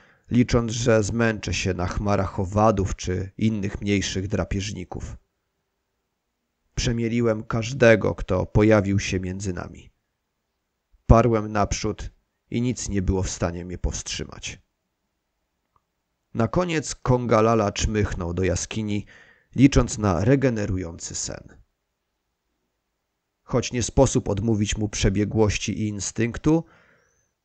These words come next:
to w starciu z technologią nawet takie cechy zdają się na nic. Paintballe nie zawiodły –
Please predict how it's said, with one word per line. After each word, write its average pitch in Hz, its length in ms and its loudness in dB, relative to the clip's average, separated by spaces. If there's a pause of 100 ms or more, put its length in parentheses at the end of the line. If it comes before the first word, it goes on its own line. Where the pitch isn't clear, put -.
(260)
to 120 120 4
w - 60 -8
starciu 120 440 0
z - 80 -10
technologią 120 880 -2
nawet 120 400 -2
takie 117 280 -2
cechy 104 460 0
zdają 85 360 -6
się - 180 -8
na 55 180 -10
nic. - 380 -20 (1120)
Paintballe 120 600 4
nie 120 120 -2
zawiodły – 107 680 -2